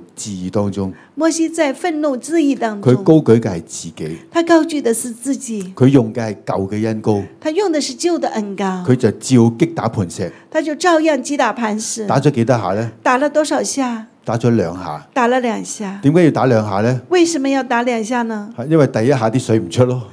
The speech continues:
Speaker 2: 因為第一下不出水咯。
Speaker 1: 神話：「我都冇吩咐你擊打磐石。」
Speaker 2: 神都說：「我沒有吩咐你擊打磐石。」
Speaker 1: 所以第一下啲水唔出。
Speaker 2: 所以第一下水不出來咯。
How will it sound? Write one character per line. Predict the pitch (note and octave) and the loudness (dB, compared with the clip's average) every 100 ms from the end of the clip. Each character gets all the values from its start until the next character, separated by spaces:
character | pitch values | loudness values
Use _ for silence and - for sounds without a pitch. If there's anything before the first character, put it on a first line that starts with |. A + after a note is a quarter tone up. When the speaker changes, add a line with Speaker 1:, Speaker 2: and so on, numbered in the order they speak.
| G2 _ | -16 _
Speaker 2:
因 | D#4+ F4+ | -4 -2
為 | |
第 | C#4 E4+ | 2 2
一 | E4 | 2
下 | D#4+ | -2
不 | C4 - D4+ | -4 -8 -8
出 | - | -6
水 | D#4 C#4 - | -2 0 0
咯。 | G3+ A3 A#3+ C4 _ _ _ - | -2 -2 -6 -12 _ _ _ -20
Speaker 1:
神 | - C#3+ | 0 2
話： | D#3 | 4
「我 | E3 | 6
都 | G3 | 6
冇 | A3 E3 | 8 8
吩 | E3+ F#3+ | 6 2
咐 | D#3 | 4
你 | C3+ C3+ | 6 4
擊 | C3+ F3+ | 0 -6
打 | - C#3 | -2 -2
磐 | A#2+ G2 | -2 -4
石。」 | G#2 - - | -6 -8 -10
Speaker 2:
神 | - D#4+ | -2 0
都 | F#4 E4+ | 0 0
說： | F4+ F4 | 0 2
「我 | D4 C4 | 2 2
沒 | E4 | 2
有 | F4 | 0
吩 | A#3+ - - F#4+ | 0 -6 -4 -2
咐 | F#4+ | -2
你 | D4 B3+ | -2 -4
擊 | D4 | 0
打 | C#4+ A#3+ | 2 2
磐 | A#3+ | 0
石。」 | G#3+ A3 G3+ F#3+ F#3 | -2 -4 -6 -6 2
Speaker 1:
所 | G#3+ | 4
以 | G#3 C#3+ - | 6 4 2
第 | C#3 | 4
一 | E3+ | 4
下 | F#3+ D3+ C#3 - | 6 4 0 0
啲 | G#3 | 2
水 | - D3 | 4 4
唔 | A2 | 4
出。 | C#3 C#3 - - - | 2 0 -2 -20 -10
Speaker 2:
所 | F4+ | -4
以 | F#4 | -4
第 | E4+ F4+ | -2 -2
一 | E4+ | 0
下 | F4 C4 | 2 0
水 | A3+ - B3+ | -2 -2 -2
不 | C4 C4+ | -4 -10
出 | C#4 C4+ | -6 -2
來 | A#3+ | -2
咯。 | G#3 G#3+ G#3+ | -2 -4 -4